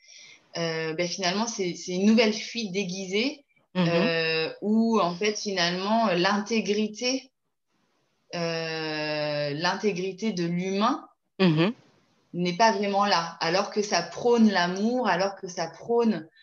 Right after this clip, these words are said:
Speaker 2: Mhm.
Speaker 1: euh, la guérison.
Speaker 2: Mhm.
Speaker 1: Euh, et donc, et donc, j'ai, j'ai, j'ai envie, et, et, et par rapport à, à que ce soit l'intégrité de l'humain,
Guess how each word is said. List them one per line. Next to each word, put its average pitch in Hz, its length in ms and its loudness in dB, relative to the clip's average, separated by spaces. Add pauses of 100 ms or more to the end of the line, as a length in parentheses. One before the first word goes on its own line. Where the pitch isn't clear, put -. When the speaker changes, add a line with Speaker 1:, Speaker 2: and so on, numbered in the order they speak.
(140)
Speaker 2:
Mhm. 180 160 4
Speaker 1:
euh, 160 540 2
la 170 140 2
guérison. 185 840 -4 (380)
Speaker 2:
Mhm. 165 220 4
Speaker 1:
Euh, 165 580 -4 (460)
et 175 120 -20
donc, 202 160 -10 (220)
et 196 100 2
donc, 214 200 2
j'ai, 202 200 -2
j'ai, 190 280 0
j'ai 180 160 -4
envie, 208 440 -4 (160)
et, 190 80 2
et, 185 320 -2
et 180 180 -8 (160)
par 214 140 2
rapport 233 280 2
à, 226 80 4
à 180 360 2
que 175 80 -8
ce 196 120 -6
soit 190 180 -2
l'intégrité 202 560 -4
de 190 120 -4
l'humain, 190 420 -4